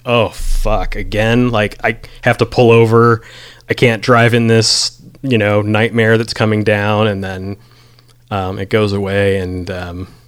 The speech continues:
and then, uh, deeply discussing All-Star Macon Blair shows up as the John,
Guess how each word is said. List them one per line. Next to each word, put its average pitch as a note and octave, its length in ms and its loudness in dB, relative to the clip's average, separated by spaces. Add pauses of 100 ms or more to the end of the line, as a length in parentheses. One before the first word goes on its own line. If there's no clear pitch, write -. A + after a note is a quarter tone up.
(760)
and A#2 180 0
then, C3+ 440 4
uh, A#2+ 380 2 (200)
deeply C#3+ 320 0
discussing B2 920 0
All-Star B2+ 480 2
Macon A#2 340 2
Blair A#2+ 300 4
shows A2 320 2
up A2 300 2 (320)
as G#2+ 260 -2
the A2+ 100 -4
John, A#2 640 2